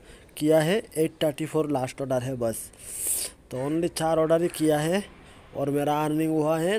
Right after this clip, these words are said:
थाउजेंड नाइंटी नाइन, मतलब ग्यारह सौ हुआ है। तो normal काम किया है, ग्यारह सौ हुआ है। और आप लोग देख सकता है total earning ऊपर में देख सकता है,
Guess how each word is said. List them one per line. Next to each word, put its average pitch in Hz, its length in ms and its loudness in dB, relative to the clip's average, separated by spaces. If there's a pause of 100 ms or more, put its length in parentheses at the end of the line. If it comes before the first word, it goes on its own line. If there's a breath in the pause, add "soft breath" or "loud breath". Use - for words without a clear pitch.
(160)
थाउजेंड 143 440 0
नाइंटी 139 420 -2
नाइन, 117 360 -6 (720)
मतलब 151 440 -2
ग्यारह 139 320 2
सौ 135 160 -4
हुआ 120 240 -4
है। 101 160 -12 (560 loud breath)
तो 117 100 -12 (140)
normal 156 400 2
काम 151 240 -2
किया 139 300 0
है, 147 260 0
ग्यारह 139 220 2
सौ 131 200 -2
हुआ 127 220 -2
है। 139 440 -10 (440 loud breath)
और 117 180 -6
आप 117 120 -4
लोग 123 160 -4
देख 135 320 -2
सकता 151 360 -2
है 139 80 0
total 151 300 -2
earning 143 420 0
ऊपर 139 240 -2
में 143 140 -2
देख 135 240 -2
सकता 135 400 -4
है, 143 220 0